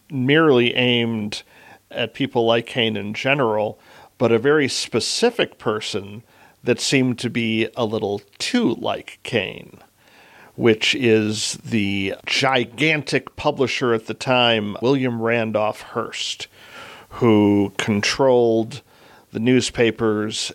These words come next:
and the media. Kane and Mankiewicz certainly would have had, uh, him in mind in a number of aspects of the character, although it's, it's really an oversimplification to say it's just Hearst.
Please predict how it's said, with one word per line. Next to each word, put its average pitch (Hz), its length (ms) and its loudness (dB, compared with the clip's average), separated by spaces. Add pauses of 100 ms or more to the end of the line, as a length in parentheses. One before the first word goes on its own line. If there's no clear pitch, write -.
and 107 440 -2
the 110 160 -6
media. 110 640 -2 (600)
Kane 143 680 0 (200)
and 120 200 -2
Mankiewicz 127 560 2
certainly 117 920 0 (140)
would 123 180 0
have 120 140 0
had, 120 580 0
uh, 107 400 -2
him 160 340 0
in 123 180 2
mind 120 840 0 (480)
in 147 120 0
a 135 80 0
number 151 520 0
of 113 380 -2
aspects 120 720 -2 (100)
of 117 280 0
the 123 80 -2
character, 117 760 0 (360)
although 160 280 2
it's, 147 220 -2
it's - 200 0
really 135 340 4
an 131 140 0
oversimplification 113 1400 0
to 117 160 -2
say 110 260 0
it's 107 180 -6
just 127 480 -2
Hearst. - 520 -6